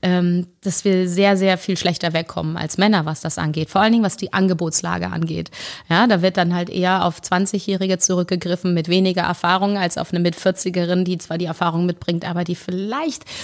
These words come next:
um die Augen nicht mehr ganz so aussieht wie zwanzig. Und es wird einem auch ins Gesicht gesagt. Und deshalb muss man halt auch einfach verstehen, dass sich manche Kollegen,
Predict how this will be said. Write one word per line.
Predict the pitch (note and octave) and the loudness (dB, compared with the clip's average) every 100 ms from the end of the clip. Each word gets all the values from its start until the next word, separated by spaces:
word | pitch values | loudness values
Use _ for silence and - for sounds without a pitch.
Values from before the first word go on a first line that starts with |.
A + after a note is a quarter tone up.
| - | -8
um | - A3+ | 2 4
die | G#3+ - | 4 2
Augen | G3+ G#3 F#3 | 2 2 2
nicht | F#3 | 0
mehr | G3 F3 | -2 -2
ganz | E3+ E3 | -2 -4
so | - | -4
aussieht | - - D#3+ | -4 -4 -6
wie | E3+ | -6
zwanzig. | - D#3+ D#3 D#3+ - - - - | -6 -6 -6 -8 -10 -14 -12 -4
Und | - C4+ | 2 4
es | C4+ | 4
wird | C#4 - | 2 0
einem | A3 A3+ | 0 0
auch | - | -2
ins | - G3+ | -4 -2
Gesicht | - G#3 C#4+ - | 0 0 0 -2
gesagt. | D#3 - D#3+ - | -8 -4 -6 -4
Und | - G#3 | -2 0
deshalb | G#3+ - - - _ | 2 0 -2 -8 _
muss | - F#3+ A#3+ C#4+ C#4+ | -10 0 2 4 2
man | C4+ A#3+ | 2 2
halt | A#3 | 0
auch | - | -2
einfach | - A3+ A#3+ A#3 - | -4 -2 -2 -4 -6
verstehen, | - G#3+ - A#3 C4 | -4 -4 0 2 4
dass | A#3 - | 2 0
sich | G#3+ | -4
manche | G3+ G3+ G3 | -2 -2 -2
Kollegen, | G3+ - F#3+ F#3+ A3 A3 | -4 -4 -2 2 2 2